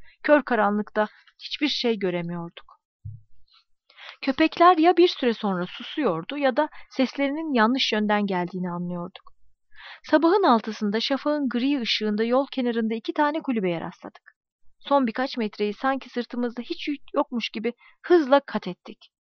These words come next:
Samimi konuşmak gerekirse hiç bu kadar iyi ağırlanmamış gibi hissediyorduk kendimizi.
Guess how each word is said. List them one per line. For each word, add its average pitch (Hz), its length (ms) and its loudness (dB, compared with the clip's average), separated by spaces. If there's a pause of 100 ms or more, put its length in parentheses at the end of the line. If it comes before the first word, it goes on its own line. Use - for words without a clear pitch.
(280)
Samimi 262 440 2
konuşmak 220 540 -4
gerekirse 208 600 -4 (280)
hiç - 180 -6
bu - 40 -20
kadar 226 240 0
iyi 247 240 0
ağırlanmamış 226 720 2
gibi 214 200 -8
hissediyorduk 196 680 -6
kendimizi. 190 640 -8